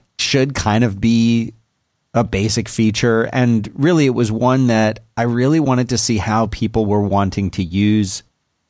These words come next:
Fireside before I spent the time to, to add that kind of thing on. But, you know, you want it to be smart. You want it to work the right way. Like, if, if you wanted me to collaborate on your podcast and I already have an account, if you invite me, then I should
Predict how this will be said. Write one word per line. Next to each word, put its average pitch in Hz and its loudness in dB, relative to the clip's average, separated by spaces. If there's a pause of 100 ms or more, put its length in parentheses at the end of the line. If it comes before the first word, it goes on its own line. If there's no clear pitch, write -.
(280)
Fireside 104 0
before 101 0
I 95 2
spent 95 -2
the 98 -12
time 90 -2
to, 87 -4
to 87 -2 (220)
add 104 -2
that 87 -2 (160)
kind 95 0
of 90 -4
thing 87 -4
on. 85 -4
But, - -10
you 240 -6
know, 220 0
you 190 0
want 180 0
it 180 -6
to 170 -4
be 156 -4
smart. 110 0
You 110 0
want 110 0
it 117 -4
to 110 -4
work 101 -2
the 98 -4
right 95 0
way. 85 -2
Like, 85 -2 (480)
if, 117 -2
if 117 -2
you 175 2
wanted 160 2
me 156 2
to 147 0
collaborate 131 0
on 107 0
your 117 0
podcast 110 -2
and 101 0
I - 2
already 101 2
have 92 0
an 87 -2
account, 143 0
if 107 -2
you 104 2
invite 107 0
me, 104 0
then 95 0
I 95 -2
should 92 -8